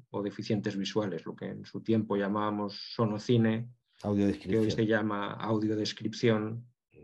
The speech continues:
Speaker 1: tanto en España como no sé si has tenido la oportunidad de contrastar lo que se está haciendo en, en, en otros países, eh, desde lo,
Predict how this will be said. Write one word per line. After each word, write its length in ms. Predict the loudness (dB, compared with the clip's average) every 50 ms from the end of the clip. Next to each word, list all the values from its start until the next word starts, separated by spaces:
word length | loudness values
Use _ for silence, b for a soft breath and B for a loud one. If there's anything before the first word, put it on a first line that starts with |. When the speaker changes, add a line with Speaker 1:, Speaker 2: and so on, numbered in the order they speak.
| -20 _ _
Speaker 1:
tanto 280 | 0 2 4 4 6 4
en 60 | 4
España 380 | 4 2 2 2 2 2 2 2
como 200 | 2 4 4 4
no 100 | 4 2
sé 140 | 0 -2
si 100 | -4 -6
has 80 | -6 -4
tenido 260 | -2 -2 0 0 2
la 220 | 0 0 0 -2 -10 _ -18 -8 -4
oportunidad 640 | -2 -2 0 0 -2 0 0 0 2 4 4 4 4
de 100 | 4 4
contrastar 800 | 4 2 2 2 0 0 0 -2 -2 2 2 2 2 2 -2 -4
lo 200 | -4 -2 -2 -2
que 100 | -4 -4
se 80 | -4 -4
está 200 | -4 -2 -2 -2
haciendo 380 | 0 0 0 0 2 0 0
en, 260 | 0 0 -2 -4 -8 -10 _ -2
en, 400 | 0 0 0 0 -2 -2 -4 -6 -6
en 120 | -4 0 0
otros 340 | 2 2 2 2 2 0
países, 680 | -4 0 2 4 4 4 4 2 0 0 -2 -2 -4 -4
eh, 220 | -4 -4 -4 -6 -6
desde 220 | -6 -4 -4 -4
lo, 140 | -4 -4